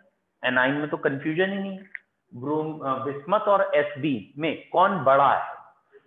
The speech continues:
Top से bottom size बढ़ता है, ये बड़ा है, जो बड़ा है वो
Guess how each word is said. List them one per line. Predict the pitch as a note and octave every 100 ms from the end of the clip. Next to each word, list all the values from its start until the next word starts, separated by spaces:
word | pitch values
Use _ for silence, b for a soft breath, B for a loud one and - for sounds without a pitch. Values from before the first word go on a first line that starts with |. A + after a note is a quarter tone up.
| _ -
Top | A#2 A#2
से | C3
bottom | A#2+ A#2+ B2+
size | C3 C3 C3+
बढ़ता | C#3 -
है, | - -
ये | A#2+
बड़ा | A2+ C#3 F3+
है, | E3 - _ _ _ _ D3+
जो | D#3
बड़ा | D3 E3+ D3+
है |
वो | A2+